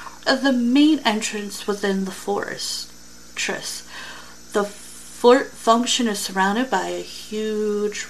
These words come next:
recollection areas which is open to the public. Okay. Oh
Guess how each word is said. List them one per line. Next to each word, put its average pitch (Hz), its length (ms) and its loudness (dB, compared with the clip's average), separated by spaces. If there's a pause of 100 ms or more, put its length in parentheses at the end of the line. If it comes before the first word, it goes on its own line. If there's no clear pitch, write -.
(120)
recollection 202 760 0
areas 196 520 -4
which 196 240 -2
is 196 140 -4
open 196 260 -4
to - 120 -8
the 208 100 -2
public. - 680 -10 (1700)
Okay. 226 680 -4 (480)
Oh 190 240 4